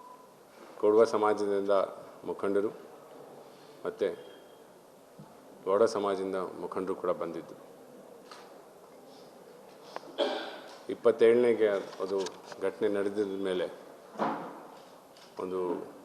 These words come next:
ಸಿಚುವೇಶನ್ ಕ್ರಿಯೇಟ್ ಆಯ್ತು ಅಂತ ಒಂದು ಸೋಷಿಯಲ್ ಮೀಡಿಯಾದಲ್ಲಿ ಕೂಡ ಕೆಲವು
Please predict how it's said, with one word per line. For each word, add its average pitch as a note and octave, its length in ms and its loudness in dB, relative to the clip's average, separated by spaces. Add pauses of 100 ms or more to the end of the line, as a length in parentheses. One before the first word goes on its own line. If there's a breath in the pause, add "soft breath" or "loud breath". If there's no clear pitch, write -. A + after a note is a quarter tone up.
(760 loud breath)
ಸಿಚುವೇಶನ್ G#2+ 440 -2
ಕ್ರಿಯೇಟ್ G#2 300 2
ಆಯ್ತು G2 240 2
ಅಂತ F2 220 -2 (880)
ಒಂದು F2 180 -6
ಸೋಷಿಯಲ್ G#2 420 0
ಮೀಡಿಯಾದಲ್ಲಿ G2 560 2
ಕೂಡ F#2 180 -2 (480)
ಕೆಲವು F2 460 -2